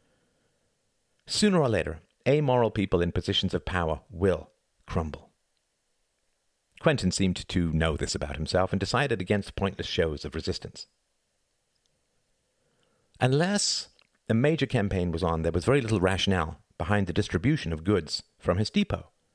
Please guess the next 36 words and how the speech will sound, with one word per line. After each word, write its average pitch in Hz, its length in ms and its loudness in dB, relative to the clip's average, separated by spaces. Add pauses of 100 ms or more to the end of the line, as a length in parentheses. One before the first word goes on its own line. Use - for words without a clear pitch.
(480)
There 131 140 4
was 113 160 2
never 123 340 2
enough 85 480 -4
for - 160 -2
everyone, 78 520 -2 (200)
and 107 160 4
rarely 151 220 6
good 98 260 2
reason 87 260 0
for 87 120 -2
favoring 85 380 2
someone 90 420 0
over 82 240 0
someone 82 340 0
else, 78 220 -6
so 127 120 0
Quentin 143 380 0
just 117 220 -2
let 120 160 2
the 92 80 2
needs 98 320 2
of 85 80 2
others 82 240 -2
determine 87 400 -2
his 101 160 -4
allocations. 101 640 -4 (1000)
It 170 160 -2
was 190 100 0
not 320 220 0
that 175 100 0
he 160 120 -4
was 123 260 0
innately 113 400 2
corrupt 143 560 -4
or 87 260 0